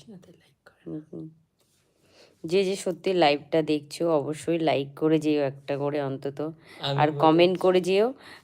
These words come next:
Speaker 2: কমেন্ট করলে আমরা বুঝতে পারবো যে তোমরা কে
Speaker 1: আর
Speaker 2: কে
Speaker 1: কে
Speaker 2: কমেন্ট
Speaker 1: কোথায় থেকে লাইভটা দেখছো, এটা কমেন্ট করো।
Speaker 2: হুম, কে কোথা দিয়ে দেখছো ল-, লাইভে এসে কমেন্ট করে যেও।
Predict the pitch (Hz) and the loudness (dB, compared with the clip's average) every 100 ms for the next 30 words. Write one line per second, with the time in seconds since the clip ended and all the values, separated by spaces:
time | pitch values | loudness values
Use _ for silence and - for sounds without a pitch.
0 | - 151 165 175 180 180 196 185 160 151 | -4 0 2 0 0 2 2 2 2 0
1 | 151 147 170 160 160 156 170 170 156 147 | -4 -6 -4 0 0 0 -4 -6 -6 -6
2 | 147 147 143 147 151 147 175 175 151 160 | -8 -10 -8 -6 -4 -2 2 2 2 0
3 | 175 175 185 156 139 139 156 139 131 - | 0 -2 -2 -2 -2 -2 -4 -4 -6 -6
4 | 139 139 135 127 131 - 123 143 - _ | -6 -6 -8 -10 -12 -14 -16 -16 -20 _
5 | _ _ _ _ _ _ _ _ _ _ | _ _ _ _ _ _ _ _ _ _
6 | _ _ _ _ - 156 147 160 156 156 | _ _ _ _ -6 -4 -4 -4 -2 -2
7 | 156 147 151 151 147 143 143 - 180 - | -4 -4 -4 -6 -6 -10 -12 -14 -12 -12
8 | - - - _ - 139 135 139 139 139 | -12 -14 -16 _ -12 -10 -8 -8 -8 -10
9 | 156 175 185 _ _ _ _ _ _ _ | -12 -14 -16 _ _ _ _ _ _ _
10 | - 143 143 143 147 147 147 139 139 147 | -16 -12 -10 -10 -10 -10 -8 -8 -8 -10